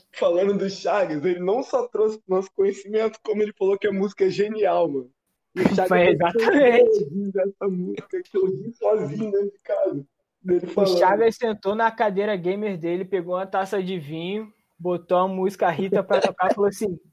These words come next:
Speaker 2: genial! Esse saxofone aqui destoou um pouco, mas, porra,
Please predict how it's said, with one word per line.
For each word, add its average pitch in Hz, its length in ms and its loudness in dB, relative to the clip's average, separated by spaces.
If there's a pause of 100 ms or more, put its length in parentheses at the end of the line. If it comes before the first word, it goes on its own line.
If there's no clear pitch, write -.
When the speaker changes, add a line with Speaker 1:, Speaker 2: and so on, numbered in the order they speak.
(160)
Speaker 2:
genial! 196 880 2 (240)
Esse 311 300 2
saxofone 262 720 0
aqui 247 260 -8
destoou 233 680 4
um 262 100 -10
pouco, 175 440 -2
mas, 185 440 -4 (380)
porra, 508 280 6